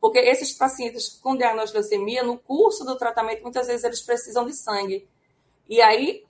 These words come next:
a doação de sangue, ela pode ser realizada o ano inteiro, né? Ela tem o seu mês específico também, a campanha, mas, assim, faz parte do tratamento, tanto quanto as medicações de alto custo,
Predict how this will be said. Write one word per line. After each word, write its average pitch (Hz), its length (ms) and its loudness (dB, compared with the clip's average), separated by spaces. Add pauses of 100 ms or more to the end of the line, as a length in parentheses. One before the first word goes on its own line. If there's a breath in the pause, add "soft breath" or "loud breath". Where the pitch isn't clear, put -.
a 233 140 6
doação 262 320 4
de 247 80 -6
sangue, 240 240 -2
ela 240 100 4
pode 240 240 0
ser - 80 -4
realizada 233 720 2
o 233 180 -2
ano 240 140 0
inteiro, 226 720 0 (140)
né? 208 160 2
Ela 226 160 2
tem 226 160 -6
o 226 40 -10
seu 226 200 -4
mês 208 180 0
específico 208 560 -2
também, 208 340 -4
a 226 80 2
campanha, 208 640 -4 (480 soft breath)
mas, 214 540 4
assim, 202 320 -4
faz 226 360 0
parte 277 320 0
do 269 60 -6
tratamento, 214 640 0 (140)
tanto 285 280 -2
quanto 247 220 -2
as 233 140 0
medicações 208 600 -4
de 214 60 0
alto 214 260 2
custo, - 460 -6